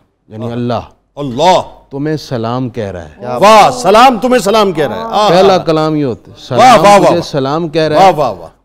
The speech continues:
Speaker 1: और वो फरमाता है कि हम तुम्हारा इंतजार कर रहे हैं।
Speaker 2: अल्लाह,
Speaker 1: हमसे
Speaker 2: जिसका रब
Speaker 1: मुलाकात
Speaker 2: इंतजार
Speaker 1: करने
Speaker 2: कर
Speaker 1: आ जाओ।
Speaker 2: आए, हाय, हाय।
Speaker 1: अल्लाह फरमाता है, हमसे मुलाकात करने आ जाओ।
Speaker 2: आए, हाय,
Speaker 1: हम
Speaker 2: हाय।
Speaker 1: तुमसे मुलाकात करना चाहते हैं।
Speaker 2: आए, हाय, हाय।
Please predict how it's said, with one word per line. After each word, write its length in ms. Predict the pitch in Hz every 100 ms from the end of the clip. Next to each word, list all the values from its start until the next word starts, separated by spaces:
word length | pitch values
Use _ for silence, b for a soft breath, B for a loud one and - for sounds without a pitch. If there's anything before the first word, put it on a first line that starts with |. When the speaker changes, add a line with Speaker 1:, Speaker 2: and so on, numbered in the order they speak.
| _
Speaker 1:
और 120 | 170
वो 160 | 160 208
फरमाता 600 | - 175 160 151 147 160
है 160 | 160 160
कि 100 | 151
हम 220 | 135 131
तुम्हारा 400 | 123 110 117 123
इंतजार 500 | 113 104 101 110 131
कर 220 | - 95
रहे 180 | 92 95
हैं। 60 |
Speaker 2:
अल्लाह, 640 | 120 151 147 151 165 185 160 101 135
Speaker 1:
हमसे 160 | 160
Speaker 2:
जिसका 160 | 190 175
रब 80 | 196
Speaker 1:
मुलाकात 420 | 180 156 175 160
Speaker 2:
इंतजार 260 | 220 175 170
Speaker 1:
करने 160 | 165
Speaker 2:
कर 60 | 165
Speaker 1:
आ 180 | 147 160
जाओ। 360 | 180 160 87 -
Speaker 2:
आए, 160 | 156 180
हाय, 220 | 104 104
हाय। 240 | 85 78 71 _ _ -
Speaker 1:
अल्लाह 400 | 160 165 185 185
फरमाता 400 | 175 170 170 196
है, 60 |
हमसे 220 | 180 170 185
मुलाकात 640 | 170 151 120 123 123 123
करने 320 | 127 117 113
आ 220 | 101 95
जाओ। 180 | 123 185
Speaker 2:
आए, 260 | 160 175 123
हाय, 240 | 92 104
Speaker 1:
हम 160 | 127 156
Speaker 2:
हाय। 80 |
Speaker 1:
तुमसे 380 | 143 139 123 -
मुलाकात 540 | 165 135 110 127 160 170
करना 280 | 165 156
चाहते 360 | 139 117 92 _
हैं। 140 | 123
Speaker 2:
आए, 200 | 190 196
हाय, 220 | 123 107 92
हाय। 240 | -